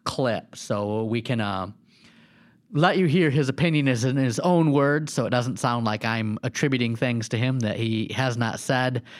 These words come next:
and everyone can understand, um, kind of the root of what he's getting at here before we delve into it more.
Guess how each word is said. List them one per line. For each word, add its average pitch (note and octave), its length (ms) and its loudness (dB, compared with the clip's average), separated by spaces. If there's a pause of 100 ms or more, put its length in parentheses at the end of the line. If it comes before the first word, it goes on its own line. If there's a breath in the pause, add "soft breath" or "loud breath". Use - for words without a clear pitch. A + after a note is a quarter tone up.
(180 loud breath)
and A2+ 360 -2
everyone A#2 340 -2
can A#2 140 -2
understand, A2 800 -2
um, F#2+ 320 -6 (800)
kind F#3 160 0
of C#3+ 80 -6
the A#2 80 -2
root A#2 280 -2
of G2+ 100 -6
what G#2+ 160 -4
he's G2 180 -8
getting G2+ 260 -8
at F#2+ 160 -8
here G2+ 220 -12
before G2+ 300 -10
we G#2+ 80 -8
delve G#2 260 -8
into G2+ 220 -12
it - 80 -14
more. F#2 400 -14